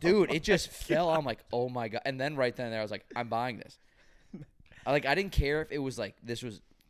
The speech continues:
Speaker 1: twice the size. I would've just cut the penis off and just sewed it onto something else and just been Frank the Flasher.
Speaker 2: S-, see, if it, like, wasn't, if it didn't have that censor sign, I was gonna say, like, did the package have, like, t-, uh, like, oh,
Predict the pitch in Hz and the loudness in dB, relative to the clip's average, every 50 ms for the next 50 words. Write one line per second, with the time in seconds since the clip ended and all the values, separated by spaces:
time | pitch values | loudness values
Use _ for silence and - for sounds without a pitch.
0 | _ _ _ - - 120 113 110 - - 113 107 - 92 87 90 98 131 - - | _ _ _ -2 -2 -2 -2 -4 -6 -8 -12 -12 -12 -10 -10 -8 -10 -10 -12 -16
1 | _ _ - 120 131 151 147 135 117 110 - - - 123 104 - - 87 - 110 | _ _ -4 -4 -2 -2 -4 -6 -8 -10 -12 -12 -10 -10 -10 -10 -10 -12 -12 -10
2 | 110 110 113 113 - 123 123 120 - 113 101 92 110 - - _ _ _ _ _ | -10 -12 -12 -10 -8 -8 -8 -8 -10 -14 -16 -16 -18 -20 -20 _ _ _ _ _
3 | _ _ - - - 113 107 104 107 104 98 90 98 - 107 95 95 - 101 87 | _ _ -16 -10 -8 -8 -8 -8 -8 -10 -12 -12 -12 -12 -14 -14 -12 -12 -12 -12
4 | 82 69 - - 101 92 95 - - 101 90 92 - 110 101 92 - - - - | -10 -12 -12 -14 -14 -14 -14 -12 -10 -12 -12 -10 -10 -10 -10 -10 -12 -14 -12 -10
5 | 98 - - - - - - - - - - - - - - - - - 92 98 | -10 -10 -10 -12 -14 -16 -18 -18 -20 -20 -10 -8 -6 -6 -6 -8 -12 -10 -8 -8
6 | 95 98 95 101 90 90 85 87 90 92 95 104 107 107 - - 104 98 92 85 | -6 -6 -8 -8 -10 -10 -10 -10 -10 -8 -8 -8 -10 -10 -10 -10 -10 -8 -6 -6
7 | 104 104 110 107 101 92 92 95 101 92 - - - - - 92 82 85 - 107 | -6 -6 -6 -6 -8 -8 -8 -8 -8 -8 -10 -10 -12 -14 -12 -12 -12 -10 -8 -8
8 | 107 104 - 127 110 110 113 117 123 135 131 _ _ _ _ _ - 98 98 92 | -8 -6 -6 -6 -6 -6 -6 -8 -8 -12 -14 _ _ _ _ _ -10 -10 -8 -8
9 | 104 104 92 - 104 98 90 85 80 95 87 90 85 - - 85 85 90 98 85 | -8 -8 -8 -6 -6 -6 -6 -6 -8 -12 -14 -14 -14 -12 -12 -10 -10 -10 -12 -12
10 | - - 90 87 82 95 87 85 82 - - _ _ _ _ _ _ _ _ _ | -12 -12 -10 -8 -6 -6 -6 -6 -8 -12 -16 _ _ _ _ _ _ _ _ _
11 | _ _ - - - 98 90 90 87 87 82 78 - _ - - - 95 82 | _ _ -14 -12 -8 -8 -6 -6 -6 -8 -10 -10 -14 _ -16 -14 -12 -12 -12